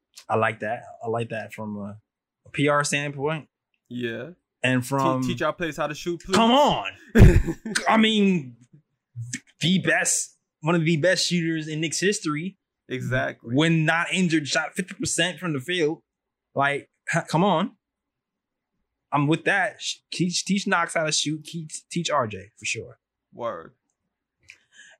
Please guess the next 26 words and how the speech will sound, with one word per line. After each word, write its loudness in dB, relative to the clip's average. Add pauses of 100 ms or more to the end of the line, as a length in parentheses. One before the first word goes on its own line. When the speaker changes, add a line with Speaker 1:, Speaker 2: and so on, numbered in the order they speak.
(280)
Speaker 1:
And 2 (200)
also, 2 (1300)
there 2
should 0
be 2
a -2
role. -2
There 2
could 2
be 0
a 2
role 0
for -6
Rod 2
Strickland. 0 (1500)
Speaker 2:
Okay, -4
Rod. 2
Speaker 1:
Yeah, 0 (1120)
bring -4
it -10
back. -6 (200)
Bring -8
it -14
back. -6
The -6
old, -6